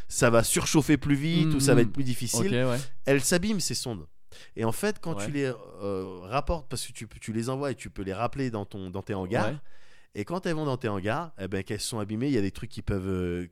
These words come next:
Speaker 1: casser, il y a des trucs qui peuvent, euh, s'user, tout ça.
Speaker 2: Ouais.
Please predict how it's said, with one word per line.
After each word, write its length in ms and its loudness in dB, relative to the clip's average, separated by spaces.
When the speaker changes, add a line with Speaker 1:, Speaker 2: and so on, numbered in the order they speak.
Speaker 1:
casser, 480 0
il 60 0
y 40 2
a 40 2
des 60 0
trucs 180 -6
qui 140 -8
peuvent, 320 0
euh, 240 0
s'user, 500 0
tout 120 -8
ça. 240 -2
Speaker 2:
Ouais. 160 4